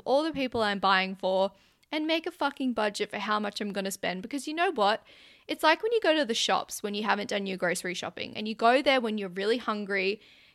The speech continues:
you don't have any idea of what you're gonna be eating that week, and then you just buy so much unnecessary shit. And I feel like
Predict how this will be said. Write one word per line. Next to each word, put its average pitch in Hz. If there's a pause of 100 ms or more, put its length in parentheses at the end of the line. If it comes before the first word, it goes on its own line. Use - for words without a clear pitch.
you 240
don't 262
have 254
any 262
idea 233
of 202
what 208
you're 214
gonna 202
be 196
eating 190
that 185
week, 190
and 262
then 311
you 359
just 359
buy 214
so 254
much 285
unnecessary 208
shit. -
And 277
I 311
feel 370
like 294